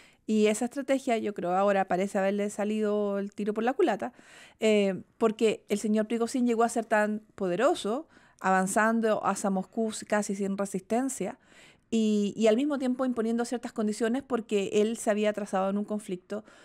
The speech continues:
con el liderazgo militar ruso. Entonces, eh, en esta historia, que, eh, la estamos comentando, la verdad es que parece un cuento, eh, muy pintoresco además a ciertos, ciertos factores de esto,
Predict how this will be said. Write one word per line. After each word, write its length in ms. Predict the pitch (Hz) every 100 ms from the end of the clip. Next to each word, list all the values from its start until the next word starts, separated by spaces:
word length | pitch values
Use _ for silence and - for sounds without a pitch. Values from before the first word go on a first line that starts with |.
| _ -
con 160 | 226
el 140 | 233 220
liderazgo 500 | 196 175 190 196 190
militar 500 | 185 190 294 311 -
ruso. 340 | 165 - - _ _ - - - - _
Entonces, 640 | 233 233 339 330 359 339 - -
eh, 340 | 226 220 -
en 160 | 233 240
esta 200 | 294 320
historia, 640 | - - 294 226 87 71 - _ _ -
que, 240 | - 65 - - - -
eh, 120 | 220
la 60 | 240
estamos 280 | - 359
comentando, 720 | - 262 240 - 247 247 262 -
la 140 | 226
verdad 220 | 208 220 262
es 60 |
que 120 | -
parece 320 | 233 214 233 233
un 160 | 214
cuento, 720 | - - 220 196 180 208 262 - -
eh, 340 | 53 78 - 185 -
muy 180 | 226
pintoresco 580 | 247 240 226 220 302 233
además 380 | 196 185 196 214
a 40 |
ciertos, 440 | 196 202 202 202 202
ciertos 260 | 208 208
factores 460 | - 202 196 214 208
de 120 | 196
esto, 280 | 190 -